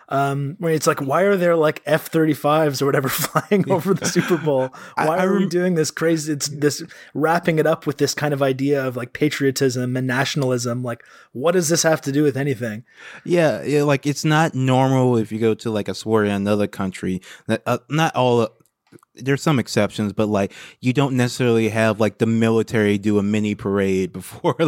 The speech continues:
Speaker 2: like, a big
Speaker 1: No.
Speaker 2: sporting event. Uh,
Speaker 1: Like, that's the kind of thing that if we saw that in North Korea, it's like, "Look at those brainwashed North Koreans worshiping the military, this state-sponsored stuff." And, but then, like, it happens right in front of us in, like, the biggest,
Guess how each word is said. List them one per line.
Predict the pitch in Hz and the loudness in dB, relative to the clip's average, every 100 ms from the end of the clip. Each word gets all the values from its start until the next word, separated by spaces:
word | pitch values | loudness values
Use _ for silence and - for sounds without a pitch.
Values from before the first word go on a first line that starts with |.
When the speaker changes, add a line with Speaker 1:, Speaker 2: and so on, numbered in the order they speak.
| - | -2
Speaker 2:
like, | 135 | -2
a | 123 | -2
big | 104 | 0
Speaker 1:
No. | 170 190 | 0 0
Speaker 2:
sporting | - - 117 110 104 - - - - | -2 0 2 2 -2 -10 -18 -20 -6
event. | 131 110 110 98 92 - - | -2 0 0 0 -2 -8 -4
Uh, | 113 110 107 | -2 0 0
Speaker 1:
Like, | 180 190 | 0 0
that's | 208 | 0
the | 277 | 0
kind | 269 | 0
of | 233 | 0
thing | 214 | 0
that | 202 180 | 0 0
if | - | 0
we | 180 | 0
saw | - 180 185 | 2 2 2
that | 165 160 | 2 0
in | 165 165 | 0 0
North | 165 160 | 2 0
Korea, | - 151 156 123 | 0 0 2 0
it's | - | -2
like, | 123 175 | -6 -2
"Look | 196 | -2
at | - | -2
those | 120 - | -8 -10
brainwashed | - 139 143 151 147 143 - | -8 -2 0 2 4 2 2
North | 139 131 - | 0 -2 0
Koreans | 131 123 117 117 113 - - - - - | 2 2 2 -2 -4 -6 -8 -18 -20 -16
worshiping | - 135 170 180 185 208 208 | -6 0 0 0 0 2 2
the | 202 | 4
military, | 160 143 135 139 127 123 123 127 127 - - - _ | 4 2 0 0 0 0 -2 -2 -6 -16 -20 -20 _
this | 131 131 | -2 -2
state-sponsored | - - 165 175 196 - 165 160 156 156 | 0 0 2 0 0 -2 0 0 0 -2
stuff." | - 151 135 | 0 -2 0
And, | 160 170 | 2 2
but | 151 175 | 2 0
then, | - 196 | 0 0
like, | 202 185 | 0 0
it | |
happens | 160 165 165 160 147 | 2 0 0 -4 0
right | 147 156 | 0 0
in | |
front | 143 151 147 | 0 0 2
of | |
us | 143 127 | 0 0
in, | 143 | -4
like, | 131 | -2
the | 151 | -2
biggest, | 139 139 139 - | 0 0 -2 -4